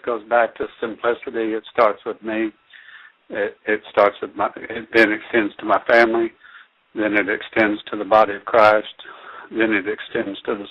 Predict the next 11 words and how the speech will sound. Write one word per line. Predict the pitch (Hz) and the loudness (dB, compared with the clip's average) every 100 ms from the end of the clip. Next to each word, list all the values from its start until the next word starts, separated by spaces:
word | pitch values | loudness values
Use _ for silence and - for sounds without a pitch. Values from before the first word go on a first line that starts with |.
| - | 2
city | 120 110 107 | 2 4 0
and | 101 98 | -2 -4
then | 101 104 | -8 -8
to | 110 | -10
the | |
nation. | 98 107 113 - 110 - - - - - - - _ _ - - | -2 0 0 -4 -10 -12 -18 -16 -14 -16 -20 -20 _ _ -12 0
So, | 117 107 101 - - - - - | 0 0 -4 -12 -14 -14 -16 -8
um, | 262 113 101 - - 320 | -2 -2 -2 -12 -14 0
every | 135 135 | 2 2
person | 131 127 117 107 104 | 0 -2 0 -6 0
listening | 117 - 101 95 | 0 -2 -16 -18